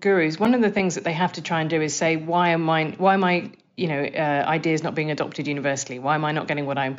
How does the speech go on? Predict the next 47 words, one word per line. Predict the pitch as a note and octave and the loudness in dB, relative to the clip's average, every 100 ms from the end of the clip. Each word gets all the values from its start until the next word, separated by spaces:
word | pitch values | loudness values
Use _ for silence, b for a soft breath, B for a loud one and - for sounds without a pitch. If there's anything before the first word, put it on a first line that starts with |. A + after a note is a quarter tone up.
| B B B | B B B
you | C#3 | -6
know, | |
why | C3+ | 0
am | D3+ | 0
I | C#3+ | 0
not | C#3 - | 0 -2
on | C#3+ C3 B B B - | -4 -6 B B B -2
B | D#3+ | -2
B | - | 0
C | D3 | -2
One | C#3 C#3 | 0 0
or | |
R | D3 | -2
T | D3 D3 C#3+ | -2 -2 -2
every, | C#3+ D3 C#3+ | -2 -6 -6
you | D3 | -6
know, | C3+ | -4
every | C#3 D3 | -2 -2
night | D3 C3+ - | 0 -2 -4
propounding | E3+ E3+ D#3+ E3 D3 | -8 -4 -2 0 -2
these | C#3 | -4
great | D3+ C3 | -2 -4
things?" | - C3 F#3 | -4 -4 0
You | |
have | F#3+ G#3 | 2 2
to | G3+ | 0
posit | - F#3+ E3+ | 0 2 2
a | D#3+ | -2
sort | F3+ D#3+ | -4 -4
of | |
slight | D3+ F3 - | 0 -2 -2
conspiracy | D#3+ - E3+ D#3 D3+ D3 | -6 -4 0 0 0 -2
against | D#3+ D3 - | -2 -4 -6
you, | C3 A#2+ | -6 -2
or | D3+ | 0
the | D#3 D#3 | 2 0
idea | D#3 E3 | 2 0
that | D#3 - | 0 -2
the | E3 | 0
world | E3+ D#3 | 2 2
isn't | D3+ D3+ | 0 -4
ready | D#3+ D#3 D3 | -2 0 -2
to | C#3+ | -4
hear | C#3+ D3 | -6 -4
your | C#3 C3+ | -4 -6
great | D3+ C3+ | -6 -6
truths. | - E3+ D3 - | -4 -4 -4 -4